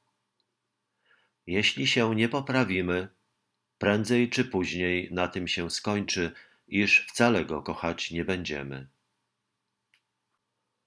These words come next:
Ewangelia powiada, że Pan Jezus, aby przekonać faryzeuszów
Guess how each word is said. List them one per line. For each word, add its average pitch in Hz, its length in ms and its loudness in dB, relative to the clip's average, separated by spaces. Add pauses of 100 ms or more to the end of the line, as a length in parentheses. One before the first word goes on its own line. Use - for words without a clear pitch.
(1120)
Ewangelia 139 580 6
powiada, 123 720 6 (200)
że 92 340 2
Pan 101 220 2
Jezus, 120 580 2 (420)
aby 101 360 6
przekonać 143 560 0
faryzeuszów 113 880 4